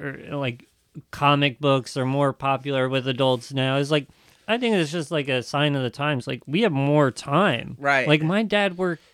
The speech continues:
Speaker 1: two jobs.
Speaker 2: Right.
Speaker 1: And he, like, came home and he slept. He didn't, like, w-, like, wanna go out to the movies.
Speaker 2: Right.
Speaker 1: You know, now, like, all my friends with kids, like, they come home and they're like, "All right, well, what are we gonna do now?" <laughs>
Speaker 2: Right.
Speaker 1: Like, you know?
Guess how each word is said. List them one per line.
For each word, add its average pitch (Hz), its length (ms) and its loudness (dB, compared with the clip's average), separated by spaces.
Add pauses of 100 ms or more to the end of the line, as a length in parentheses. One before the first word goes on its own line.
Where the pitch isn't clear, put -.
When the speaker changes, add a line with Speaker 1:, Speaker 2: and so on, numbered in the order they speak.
Speaker 1:
two 180 300 -4
jobs. 131 640 0
Speaker 2:
Right. 131 420 0 (400)
Speaker 1:
And 151 120 4
he, 151 60 4
like, 139 160 0
came 196 220 0
home 185 240 4
and 151 100 2
he 147 120 0
slept. 139 340 -2
He 151 140 -2
didn't, 170 340 2
like, 131 180 0
w-, 147 220 -12 (140)
like, 127 240 -4 (200)
wanna 135 260 2
go 135 180 6
out 139 180 6
to 147 100 0
the 123 80 0
movies. 160 680 2
Speaker 2:
Right. 151 200 4
Speaker 1:
You 175 120 6
know, 175 60 4
now, 202 280 4
like, 170 240 4 (540)
all 160 160 8
my 160 160 6
friends 165 300 4
with 160 140 0
kids, 165 280 2
like, 143 180 2 (160)
they 147 140 -6
come 151 200 0
home 160 360 4
and 135 180 0 (380)
they're 151 100 0
like, 151 160 2
"All 208 80 4
right, 202 180 2
well, 202 200 6
what 208 180 4
are 240 60 0
we 254 100 -2
gonna 254 220 0
do 277 180 -2
now?" 185 580 6
<laughs> - 0 -
Speaker 2:
Right. 151 320 10
Speaker 1:
Like, 175 160 2
you 185 220 8
know? 170 180 4